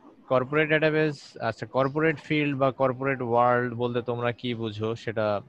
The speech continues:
তোমরা যারা business এ পড়-, নিয়ে পড়াশোনা করো তারা তো অবশ্যই জানো যে corporate field বলতে আমরা কি বুঝি। বিভিন্ন business organization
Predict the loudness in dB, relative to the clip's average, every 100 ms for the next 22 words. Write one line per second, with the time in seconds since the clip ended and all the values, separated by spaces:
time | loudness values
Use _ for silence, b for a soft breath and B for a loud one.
0 | -4 -2 2 2 0 -2 -4 -4 -4 -4
1 | -4 -4 -2 0 -2 -2 -4 -2 -2 0
2 | 0 0 -2 -4 -6 -8 -4 -2 -2 -4
3 | -6 -4 -4 -4 -8 -8 -10 -6 -6 -6
4 | -6 -6 -8 -8 -8 -10 -14 -18 B B
5 | B B B B 2 2 2 2 2 2
6 | 0 2 2 2 2 2 0 -2 -6